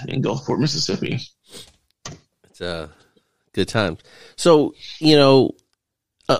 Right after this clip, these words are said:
Speaker 2: up until that moment with this, uh, particular chief, uh, of you, you know, going all out.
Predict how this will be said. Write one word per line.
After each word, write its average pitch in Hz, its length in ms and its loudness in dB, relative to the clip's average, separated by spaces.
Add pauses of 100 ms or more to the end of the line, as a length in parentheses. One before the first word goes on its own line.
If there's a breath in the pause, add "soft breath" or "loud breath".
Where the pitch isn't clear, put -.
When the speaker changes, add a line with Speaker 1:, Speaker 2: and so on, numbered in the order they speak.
Speaker 2:
up 196 180 4
until 160 300 4
that 90 220 4
moment 80 480 2 (920)
with 92 240 2
this, - 280 0
uh, 67 220 -2
particular 76 600 -2
chief, - 520 -6
uh, - 140 -4
of 69 180 -6
you, 76 400 -4 (160)
you 92 200 -8
know, - 160 -14 (280)
going 87 340 -4
all 92 280 2
out. 76 280 -2